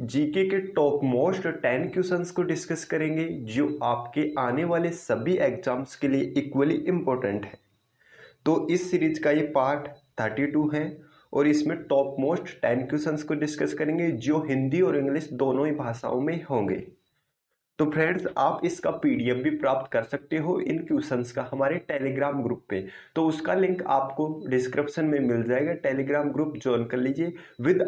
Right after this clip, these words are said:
answer की आपको ये क्वेश्चंस वहाँ मिल जाएंगे। तो चलिए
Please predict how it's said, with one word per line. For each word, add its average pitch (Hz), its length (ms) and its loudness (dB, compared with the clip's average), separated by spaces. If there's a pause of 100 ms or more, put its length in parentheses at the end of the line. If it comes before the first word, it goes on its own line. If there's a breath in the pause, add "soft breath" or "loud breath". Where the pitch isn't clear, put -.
answer 160 400 2
की 175 300 -2
आपको 139 300 2
ये 143 100 4
क्वेश्चंस 143 540 -4
वहाँ 127 260 0 (200)
मिल 151 200 2
जाएंगे। 95 380 -2 (440 loud breath)
तो 139 80 0
चलिए 139 340 4